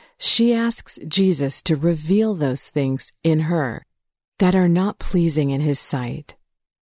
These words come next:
those things that she cannot see. It's important to Tracy that her thoughts and actions are pleasing in his sight. Jesus alone can test our thoughts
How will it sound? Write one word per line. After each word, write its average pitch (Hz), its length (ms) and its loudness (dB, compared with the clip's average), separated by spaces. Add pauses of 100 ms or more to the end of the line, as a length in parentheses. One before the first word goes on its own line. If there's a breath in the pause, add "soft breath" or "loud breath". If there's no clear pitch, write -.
(340)
those 254 260 2
things 247 420 -2
that 202 160 -4
she - 140 -2
cannot 220 480 2
see. - 400 -6 (1200)
It's 254 160 0
important 277 520 0
to 147 40 0
Tracy 131 500 -4
that 139 180 0
her 165 120 2
thoughts 208 460 0
and 156 160 0
actions 165 480 0
are 180 80 2
pleasing 185 580 -2
in 147 140 0
his 160 280 0
sight. - 560 -8 (880)
Jesus 247 600 0
alone 143 680 -2 (100)
can 143 180 2
test 151 380 -4
our 139 140 -4
thoughts 127 500 -6